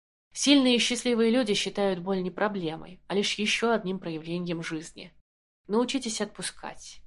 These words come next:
и тогда все жизненные перипетии будут скоротечны и запомнятся как удивительный опыт. Всё хорошо.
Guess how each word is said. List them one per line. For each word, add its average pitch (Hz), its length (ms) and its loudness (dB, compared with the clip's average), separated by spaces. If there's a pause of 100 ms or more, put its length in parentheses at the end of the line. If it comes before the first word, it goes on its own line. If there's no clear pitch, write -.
(200)
и 190 80 -10
тогда 214 300 4
все 285 300 6
жизненные 220 560 2
перипетии 196 600 0
будут 190 300 -4
скоротечны - 1000 -4 (760)
и 196 60 -4
запомнятся 247 680 2
как - 240 -12
удивительный 208 720 -6
опыт. - 500 -12 (1400)
Всё - 180 4
хорошо. 226 540 0